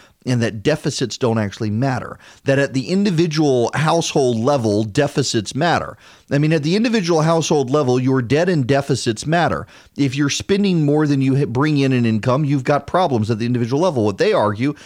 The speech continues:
is that at the governmental level, it doesn't actually matter. At the national macroeconomic level, a deficit and a debt don't actually matter, except it does. Because macroeconomics is just the translation of, of individual small-scale economics into the greater whole.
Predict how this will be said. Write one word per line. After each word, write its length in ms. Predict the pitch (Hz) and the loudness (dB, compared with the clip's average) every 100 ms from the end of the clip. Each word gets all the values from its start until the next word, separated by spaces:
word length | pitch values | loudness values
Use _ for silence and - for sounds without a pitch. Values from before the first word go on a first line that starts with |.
| - | -8
is 160 | - 131 | -4 0
that 100 | 151 | 2
at 120 | 147 | 0
the 80 | 135 | 0
governmental 520 | 143 160 160 202 254 | 0 2 2 2 2
level, 340 | 135 104 120 175 | 2 2 2 0
it 60 | |
doesn't 240 | 147 151 151 | 0 0 0
actually 220 | 139 151 | 0 0
matter. 220 | 170 165 | 0 0
At 100 | 110 | 0
the 80 | 120 | 0
national 560 | 135 175 190 - 156 131 | 0 0 0 0 0 2
macroeconomic 840 | 147 160 165 147 139 156 220 220 | 0 0 0 0 0 0 0 0
level, 360 | 127 107 135 156 - - | 0 0 0 -4 -12 -4
a 120 | 143 | -2
deficit 520 | 131 160 165 175 - | 0 0 0 -2 -2
and 160 | 143 147 | 0 0
a 60 | 127 | 0
debt 400 | 110 127 - 113 | 0 0 -2 -2
don't 240 | 127 127 | 0 2
actually 320 | 117 - 151 | 0 -2 -4
matter, 400 | 156 226 190 98 | 0 0 0 -2
except 440 | 110 - - 285 - | -4 -6 -6 -4 -6
it 200 | 170 - | -6 -4
does. 640 | 254 247 151 85 - - _ _ _ _ _ _ _ _ _ _ _ - | 0 0 0 -4 -12 -14 _ _ _ _ _ _ _ _ _ _ _ -4
Because 340 | 214 214 202 | -2 0 0
macroeconomics 1000 | 190 247 262 262 196 185 185 220 233 202 175 | 0 0 0 0 0 0 0 2 2 0 -2
is 100 | 151 | -2
just 240 | 202 196 | -2 -2
the 80 | 175 | -2
translation 640 | - 185 - 190 226 202 | 0 -2 0 -2 0 0
of, 120 | 165 156 | 2 2
of 240 | 147 151 | 2 0
individual 580 | 202 185 185 170 175 151 | 0 0 -2 0 0 0
small-scale 520 | - 190 190 - 165 | -2 -2 -2 -2 -2
economics 460 | 156 170 214 185 190 | -2 0 0 0 -2
into 160 | 175 | -4
the 100 | 156 | -4
greater 320 | 131 190 151 | -2 0 0
whole. 480 | 131 233 254 104 - | -2 -2 -2 -2 -6